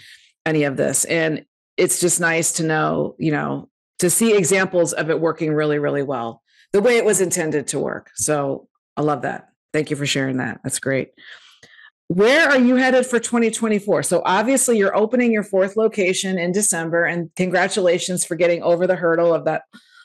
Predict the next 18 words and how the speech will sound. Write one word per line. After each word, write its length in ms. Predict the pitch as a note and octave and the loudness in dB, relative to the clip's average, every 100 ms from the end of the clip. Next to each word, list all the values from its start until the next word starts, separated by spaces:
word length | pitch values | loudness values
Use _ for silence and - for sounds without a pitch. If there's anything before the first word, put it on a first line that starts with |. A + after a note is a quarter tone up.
| _ | _
other 260 | F3 G3 F3+ | 0 2 2
one 300 | F3+ F3+ E3 | 2 0 -2
and 100 | D3+ | -4
coming 240 | F#3 F#3 | -2 0
to 60 | F3+ | 2
this 240 | F3 - | 2 0
one 180 | F3 E3+ | -4 -4
and 140 | D#3+ | -4
all 160 | - E3+ | -2 -2
of 100 | E3 | 0
that, 240 | E3 D#3+ | 0 0
that, 220 | E3 - | -2 0
like, 180 | E3+ D#3+ | -2 -2
manifested 640 | D#3+ E3 D#3+ D#3+ E3 D#3 | -4 -6 -4 -2 -2 -4
for 100 | - | -2
you 160 | D#3+ D3+ | 0 0
beautifully. 560 | D#3 E3+ D#3+ D#3+ D3+ - _ _ _ - - | 0 0 0 -2 -2 -6 _ _ _ -18 -4
So 640 | A3+ G#3 F#3 F3 E3+ - | 2 4 4 2 0 -6